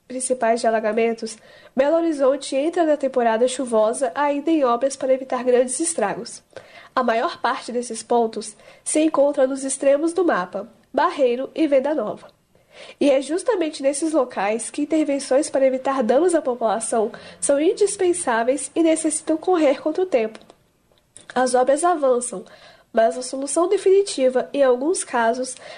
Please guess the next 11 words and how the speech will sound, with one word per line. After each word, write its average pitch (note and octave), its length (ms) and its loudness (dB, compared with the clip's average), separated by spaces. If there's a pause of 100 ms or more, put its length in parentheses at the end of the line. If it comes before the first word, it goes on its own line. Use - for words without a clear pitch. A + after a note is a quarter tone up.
(140)
ainda D#4 300 -2
tropeça D#4 600 -4
em B3+ 60 2
obstáculos C#4 840 -4
e G4 120 4
nem B4+ 160 2
sempre E4 360 0
depende C#4 460 0
exclusivamente D#4+ 800 0
da C#4 80 2
prefeitura. C4+ 640 0